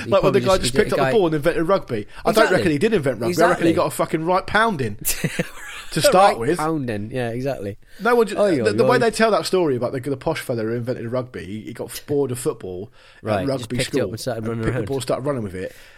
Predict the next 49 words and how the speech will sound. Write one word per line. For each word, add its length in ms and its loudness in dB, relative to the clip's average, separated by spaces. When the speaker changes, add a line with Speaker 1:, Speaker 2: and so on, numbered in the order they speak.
Speaker 2:
And 140 -2
people 260 0
tell 200 0
that 140 -2
story, 260 -2
like, 180 -6
and 80 0
everyone 220 0
was 140 -2
like, 240 -2
"Oh, 380 0
he's 180 -2
invented 360 -4
a 60 -4
new 180 -4
sport." 440 -4
There's 160 2
no 220 4
way 240 4
that 140 4
happened. 480 -4
Speaker 1:
<laughs> 40 -20
Yeah, 100 -6
Speaker 2:
People 200 0
are 20 4
Speaker 1:
I 20 2
Speaker 2:
like, 60 -2
Speaker 1:
know. 60 -4
Speaker 2:
"What 100 2
are 20 2
you 60 0
fucking 320 -2
doing, 200 0
you 100 0
moron?" 560 0
Speaker 1:
<laughs> 220 -4
Speaker 2:
That's 200 -2
a 40 0
foul. 220 2
That's 120 -2
a 60 -4
free 320 0
kick. 300 -2
Speaker 1:
Lordy. 520 -6
Speaker 2:
Um, 80 0
Speaker 1:
Lordy. 540 4
Speaker 2:
I 80 2
like, 320 2
um, 380 0